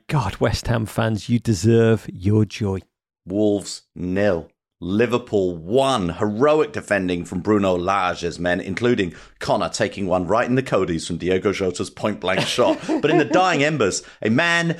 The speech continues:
Speaker 2: you may have heard of, Rog, substitute Divock Origi, found a crease in the Wolves' defence and smashed one past Jose Sarr to scoop the points for the visitors, who move up to second place. At least you'll have Wolves fans to keep you company at your Origi support group meetings now, Rog.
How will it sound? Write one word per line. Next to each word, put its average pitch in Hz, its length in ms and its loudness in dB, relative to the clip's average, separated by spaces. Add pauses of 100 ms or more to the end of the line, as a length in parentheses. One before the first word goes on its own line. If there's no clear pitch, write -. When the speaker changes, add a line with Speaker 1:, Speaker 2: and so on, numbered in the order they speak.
(120)
Speaker 2:
you 170 140 2
may 277 140 6
have 240 100 2
heard 139 260 4
of, 104 160 2
Rog, 117 280 4 (260)
substitute 160 720 0
Divock 151 240 2
Origi, 107 560 2 (140)
found 143 420 -2 (100)
a 131 120 2
crease 131 480 0
in 104 160 0
the 101 60 2
Wolves' 117 360 0
defence 87 720 -4
and 80 160 -4
smashed - 640 -4
one 76 240 -6
past 82 480 -2 (400)
Jose 101 400 2
Sarr 80 440 -2 (180)
to 87 100 -4
scoop 127 520 0
the 127 80 -2
points 87 360 -4
for 87 200 -2
the 82 80 -6
visitors, 90 460 -2
who 117 100 -2
move 143 220 4
up - 140 -2
to - 80 -4
second 131 460 -2
place. 131 380 -2 (280)
At 143 80 2
least 214 260 0
you'll 151 140 2
have 104 140 -2
Wolves 220 280 4
fans 110 360 0
to 95 60 -8
keep 113 200 -6
you 90 80 -8
company 123 420 0
at - 80 -2
your 95 320 4
Origi 104 320 0
support - 380 -2
group 98 160 -4
meetings 98 400 -2
now, 98 120 2
Rog. 127 240 0